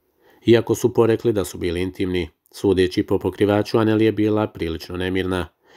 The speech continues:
dok je Matej odlučio da ostane džentlmen, pa je novinarima rekao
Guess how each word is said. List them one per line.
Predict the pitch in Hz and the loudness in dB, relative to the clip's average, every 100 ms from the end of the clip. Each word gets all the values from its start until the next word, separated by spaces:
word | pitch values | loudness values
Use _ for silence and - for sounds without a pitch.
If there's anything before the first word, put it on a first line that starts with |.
| - - | -20 -2
dok | 117 - | 0 4
je | |
Matej | 117 110 - 110 | 4 2 0 0
odlučio | 101 101 101 - 113 | 0 0 -2 0 0
da | 95 | -2
ostane | 80 - 85 85 | -4 -8 -8 -4
džentlmen, | 92 92 - 95 85 - _ _ _ - - | -4 -4 -4 -2 -2 -6 _ _ _ -20 -10
pa | - | 0
je | 127 | 2
novinarima | 120 120 117 117 113 113 113 | 4 2 2 0 0 0 0
rekao | 101 92 - 95 95 | -2 -4 -4 -2 -2